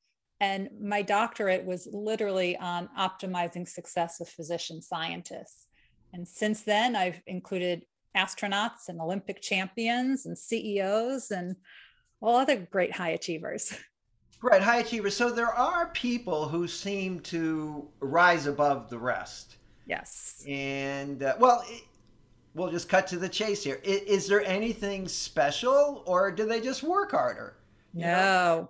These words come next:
Speaker 1: they work smarter, that's for sure. Um, but they definitely do things differently, 'cause you could be very smart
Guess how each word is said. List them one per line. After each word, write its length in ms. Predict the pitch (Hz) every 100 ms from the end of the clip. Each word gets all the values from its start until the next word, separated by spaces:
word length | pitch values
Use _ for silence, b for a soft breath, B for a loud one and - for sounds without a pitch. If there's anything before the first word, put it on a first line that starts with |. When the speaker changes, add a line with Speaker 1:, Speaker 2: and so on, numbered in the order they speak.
| _
Speaker 1:
they 80 | 185
work 200 | 208 208
smarter, 480 | - 214 214 226 196
that's 280 | 180 185 -
for 160 | 185
sure. 500 | - - 185 165 165 b b b b
Um, 280 | 208 196 202 - 185
but 280 | 190 233 226
they 140 | 254 226
definitely 520 | 269 302 - 359 311
do 240 | - 233
things 440 | - - 196 180 -
differently, 440 | 180 - 165 170
'cause 220 | - 185
you 100 | 302
could 180 | 330 403
be 240 | 214 143 -
very 300 | 180 175 208
smart 580 | - - 180 165 208